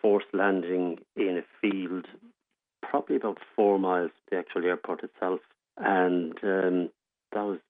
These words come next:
pretty interesting because you were landing in a, a very wet, marshy field. Touched on, the landing gear sunk into the wet ground, as you can imagine, and was pulled off. Then the airplane skidded along the ground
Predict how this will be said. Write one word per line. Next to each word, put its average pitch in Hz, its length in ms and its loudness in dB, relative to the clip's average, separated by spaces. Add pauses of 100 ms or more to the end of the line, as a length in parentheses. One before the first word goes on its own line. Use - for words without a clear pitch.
(360)
pretty 87 560 -4 (460)
interesting 90 600 -4
because 85 380 -8
you 95 80 -2
were 85 60 -2
landing 87 280 -2
in 85 180 -4 (180)
a, - 60 -4
a 82 80 -4 (100)
very 90 200 0
wet, 90 260 -4 (420)
marshy - 540 -6
field. 90 400 -6 (260)
Touched - 280 -2
on, 87 440 0
the 87 60 -6
landing 92 320 0
gear 85 360 -4 (120)
sunk 95 260 0
into 90 200 -8
the 82 100 -4
wet 87 240 -6
ground, 90 380 -2
as 87 60 -16
you 87 60 -8
can 90 120 -10
imagine, 87 580 -6
and 87 280 -2
was 85 100 -4 (120)
pulled 90 160 -4
off. 87 180 -4 (160)
Then 92 120 0
the 87 100 -4
airplane 92 560 0 (100)
skidded 101 280 0
along 85 420 2 (120)
the - 80 -8
ground 92 420 -4